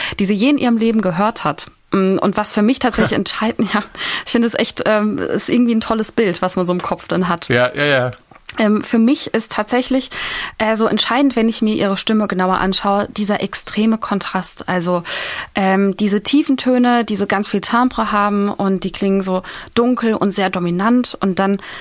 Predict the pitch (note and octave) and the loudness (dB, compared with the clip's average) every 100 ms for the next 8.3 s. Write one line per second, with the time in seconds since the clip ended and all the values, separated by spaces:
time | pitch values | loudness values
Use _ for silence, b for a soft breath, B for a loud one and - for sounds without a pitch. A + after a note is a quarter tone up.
0 | B - G#3 G#3 G#3 G3+ B3 - - A3 | B -4 0 2 2 2 -2 -2 0 0
1 | G#3 G3 F#3 - G3+ A3+ - A3 G3+ G3 | 2 -2 -2 -2 0 0 0 0 0 -2
2 | - G#3 F#3+ F#3+ F#3+ C4+ B3 G#3 G3+ - | -2 -2 0 0 2 2 2 0 -2 -2
3 | F#3 - A3 G#3 A#3 B B B B B | -4 0 2 2 -2 B B B B B
4 | G#3 G3+ G#3 G#3 - - G#3 G3+ G#3+ - | 0 2 4 2 0 -2 0 2 0 0
5 | A3 A3 - - A3 G#3 - A3+ A#3 - | 0 0 -2 -2 -2 -2 -2 0 0 0
6 | G3 - F#3+ A#3+ - - - G#3 G#3+ G3 | -2 0 -2 -2 -6 -4 0 0 0 -2
7 | - C4 - C#4+ C#4+ - - _ G3 G3+ | 0 0 2 2 2 -2 -10 _ -2 2
8 | G3 F#3 | 2 0